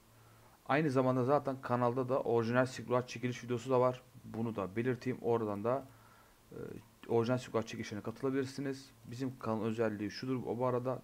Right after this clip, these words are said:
tanımayan arkadaşlara söyleyeyim. Arkadaşlar ben iki bin altıdan beri Silk Road oynuyorum.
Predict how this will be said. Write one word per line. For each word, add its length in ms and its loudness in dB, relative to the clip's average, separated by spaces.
tanımayan 360 0
arkadaşlara 440 -4
söyleyeyim. 440 -2
Arkadaşlar 460 -2
ben 80 0
iki 260 -8
bin 60 -2
altıdan 480 0
beri 120 0
Silk 220 -12
Road 220 0
oynuyorum. 400 -4